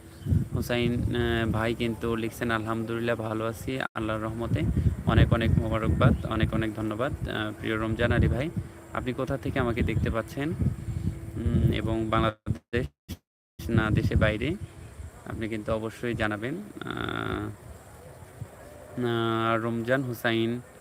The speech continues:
লিখছেন, আহ, "ভাই, আমি হাওড়া জেলা থেকে বলছি, আপনি কোথা থেকে বলছেন?" আহ, অবশ্যই হাওড়া জেলা অর্থাৎ,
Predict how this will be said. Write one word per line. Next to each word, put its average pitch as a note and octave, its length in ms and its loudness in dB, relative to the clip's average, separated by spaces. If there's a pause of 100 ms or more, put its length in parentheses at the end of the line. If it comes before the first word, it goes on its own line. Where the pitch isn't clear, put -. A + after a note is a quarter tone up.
(160)
লিখছেন, A2+ 540 -2
আহ, A2+ 540 -2
"ভাই, A2+ 480 0 (640)
আমি A#2 240 -2
হাওড়া G#2+ 420 -2
জেলা A2+ 280 -2
থেকে A#2 400 -6
বলছি, A2+ 440 -6
আপনি A#2 400 -6 (340)
কোথা A2+ 200 -8
থেকে A2+ 180 -6
বলছেন?" A2+ 380 -6 (420)
আহ, A2 360 -2
অবশ্যই A#2+ 340 -2
হাওড়া G#2+ 380 2
জেলা G#2+ 360 2
অর্থাৎ, - 380 -2